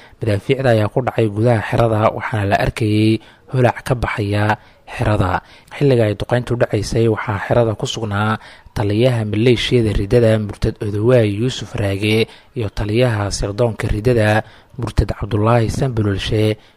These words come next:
iyo xubno wasiiro ah. Een, haddii aan markan eegno xaaladihii ugu dambeeyey ee Gaza, waaxda caafimaadka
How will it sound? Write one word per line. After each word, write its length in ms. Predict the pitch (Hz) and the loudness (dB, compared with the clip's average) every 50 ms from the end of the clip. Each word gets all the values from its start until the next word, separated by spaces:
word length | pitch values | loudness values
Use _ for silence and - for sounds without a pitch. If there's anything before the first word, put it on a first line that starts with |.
| _ _ | _ _
iyo 160 | 120 107 101 | -4 -4 -4
xubno 300 | - - - 117 110 113 107 | -4 -6 -6 -4 -2 -2 -2
wasiiro 380 | 95 - - - 101 - 107 | -2 -2 -4 -2 -2 0 0
ah. 260 | 101 98 95 90 80 - - _ _ _ _ _ _ _ _ - | 0 -2 -4 -4 -6 -8 -12 _ _ _ _ _ _ _ _ -6
Een, 160 | 120 110 104 | -4 -4 -4
haddii 220 | 104 104 104 147 | -2 0 2 2
aan 140 | 147 135 127 | 2 2 2
markan 320 | 127 135 - - 123 110 104 | 0 -2 -2 -2 -4 -4 -2
eegno 400 | 101 98 95 - 110 110 113 110 | -2 -2 -2 -2 0 0 0 0
xaaladihii 540 | - - 107 101 104 107 127 131 120 110 104 | 0 -2 -2 0 0 0 0 0 0 0 -2
ugu 160 | 104 104 123 120 | -2 -2 -4 -2
dambeeyey 680 | 113 107 101 101 98 101 98 98 104 104 107 110 113 - | -2 -2 -2 -2 -2 -2 0 0 2 2 2 0 0 -2
ee 360 | - 107 101 98 95 95 95 95 | -4 -4 -2 -2 -2 -2 -2 -2
Gaza, 560 | 92 95 95 92 92 107 107 110 113 110 110 - - _ _ _ - - _ _ _ - | -2 -4 -4 -2 -2 0 2 2 2 0 0 -4 -10 _ _ _ -20 -20 _ _ _ -2
waaxda 380 | 117 117 127 139 - 139 123 - | 2 2 2 2 2 0 -2 0
caafimaadka 640 | - 110 - - - 123 127 117 104 - - - | 0 -2 -2 -4 -4 -2 -2 -2 -2 -2 -2 -2